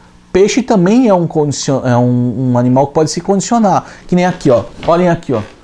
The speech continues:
Se eu levantar essa tampa, ó, você vê que os meus peixinhos todos subiram. Que eles vão entender que eles vão comer, ó. Estão todos aqui em cima. Eles vão entender que eles vão comer. Então, ele aprende.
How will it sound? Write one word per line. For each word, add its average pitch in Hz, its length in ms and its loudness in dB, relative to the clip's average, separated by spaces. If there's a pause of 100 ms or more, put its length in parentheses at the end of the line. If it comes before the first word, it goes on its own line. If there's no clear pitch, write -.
(240)
Se - 240 -2
eu 208 120 4
levantar 196 440 2
essa 127 200 -2
tampa, 196 420 0
ó, 104 100 0 (1080)
você - 180 0
vê 175 120 2
que 185 120 -2
os 175 100 0
meus 214 220 2
peixinhos 196 400 0
todos 240 300 0
subiram. 185 440 2 (720)
Que - 80 0
eles 185 140 2
vão 220 140 2
entender 240 400 2
que 254 80 0
eles 247 100 2
vão 226 140 2
comer, 277 260 2
ó. 143 160 2
Estão 180 240 -2
todos 269 220 0
aqui 254 200 0
em 254 60 6
cima. 170 340 0 (1120)
Eles 175 220 2
vão 220 120 2
entender 247 340 2
que 240 80 0
eles 254 120 2
vão 247 140 2
comer. 254 440 0 (760)
Então, 247 380 0 (380)
ele 285 200 4
aprende. 339 600 0